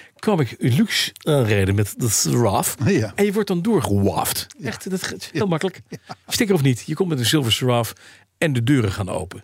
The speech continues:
Speaker 1: En zo hoort het ook.
Speaker 2: Ja.
Speaker 1: Zo hoort het ook.
Speaker 2: Ja, zo hoort het ook. En, en, en, en, en is die auto nog een beetje schadevrij teruggegaan?
Speaker 1: Ja, natuurlijk.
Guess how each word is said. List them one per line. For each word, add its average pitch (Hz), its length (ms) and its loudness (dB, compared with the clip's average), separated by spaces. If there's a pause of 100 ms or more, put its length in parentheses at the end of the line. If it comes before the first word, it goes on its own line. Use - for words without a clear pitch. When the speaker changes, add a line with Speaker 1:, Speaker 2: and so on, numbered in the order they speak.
(120)
Speaker 1:
En 156 140 0
zo 110 180 2
hoort 131 220 2
het - 140 -8
ook. - 280 -6
Speaker 2:
Ja. 151 280 -2 (400)
Speaker 1:
Zo 120 240 -2
hoort 202 220 2
het - 140 -10
ook. 107 160 -4
Speaker 2:
Ja, 190 100 0
zo 208 160 2
hoort 190 280 0
het - 140 -4
ook. 156 260 0
En, 156 220 -4
en, 165 160 -4
en, 165 200 -6
en, 165 200 -6
en 165 180 -6
is 180 180 -2
die 214 100 0
auto 180 180 -2
nog 175 100 0
een 170 60 2
beetje 160 180 0
schadevrij 156 440 -2
teruggegaan? 170 420 -10
Speaker 1:
Ja, 180 100 2
natuurlijk. 170 420 0